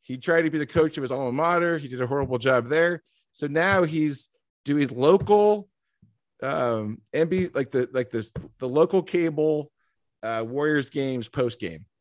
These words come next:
I think. It might be the local. It's like, it's like the, about as local as you can get, and he's still doing it, man.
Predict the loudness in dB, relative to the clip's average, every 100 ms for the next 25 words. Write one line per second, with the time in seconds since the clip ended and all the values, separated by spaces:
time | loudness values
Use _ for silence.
0 | _ _ -10 -8 0 4 4 2 4 4
1 | 4 2 2 2 0 0 -4 -4 -4 -2
2 | 2 2 2 0 2 0 0 -6 -4 0
3 | 0 -2 -2 0 0 4 2 4 4 4
4 | 2 0 0 -2